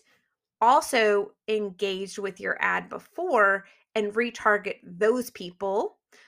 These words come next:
So this is gonna be a pool of people that have,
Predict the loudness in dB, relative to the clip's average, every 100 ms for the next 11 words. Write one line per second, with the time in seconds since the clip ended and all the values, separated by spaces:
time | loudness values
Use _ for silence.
0 | _ 4 4 4 -4 -8 -6 -6 -4 -4
1 | -4 -2 0 2 0 -2 -10 -6 -4 -2
2 | -2 0 0 -4 0 2 4 2 2 -2